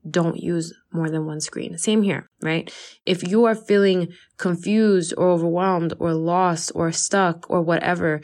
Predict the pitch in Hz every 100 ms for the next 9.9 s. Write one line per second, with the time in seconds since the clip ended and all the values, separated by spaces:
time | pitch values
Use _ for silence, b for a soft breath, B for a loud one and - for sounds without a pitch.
0 | B B B 175 180 170 170 180 175 196
1 | - - _ _ - - 208 214 233 -
2 | 185 185 175 - - 170 180 170 - 185
3 | 180 - 165 156 165 - 156 151 147 -
4 | 170 165 - 160 165 - 165 165 151 160
5 | 160 175 175 170 165 B B B - 165
6 | 180 170 175 - 165 156 143 - - B
7 | B B - 170 165 160 165 160 170 175
8 | 170 - 170 170 170 - 160 160 156 160
9 | b _ 165 180 160 160 160 156 156